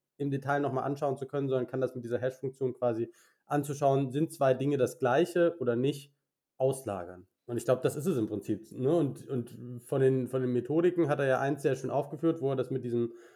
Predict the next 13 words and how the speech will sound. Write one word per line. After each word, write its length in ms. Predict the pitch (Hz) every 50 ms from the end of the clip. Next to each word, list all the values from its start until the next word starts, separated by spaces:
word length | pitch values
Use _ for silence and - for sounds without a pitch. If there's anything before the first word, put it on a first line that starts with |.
| _ _ -
ähm, 760 | 127 117 113 117 113 113 113 110 110 107 107 110 107 - - _
Modulo 560 | 135 127 131 139 143 135 131 131 131 131 135
zweihundertsechsundfünfzig 1300 | 131 135 - 135 127 123 123 123 113 127 123 - - 120 - 165 196 196 - 208 208 190 - - 170 -
gemacht 440 | - 147 139 147 156 160 160 - -
hat 140 | 170 165 -
und 60 | 143
dann 120 | 139 131
geguckt 280 | 131 131 - 147 139 -
hat, 160 | 143 135 139
ne, 320 | 135 147 156 160 151 135 131
eine 160 | 135 139 135
bestimmte 360 | 127 127 - 147 139 123 127
Zahlenfolge, 760 | - - 135 143 156 151 147 160 156 147 143 143 143 139 143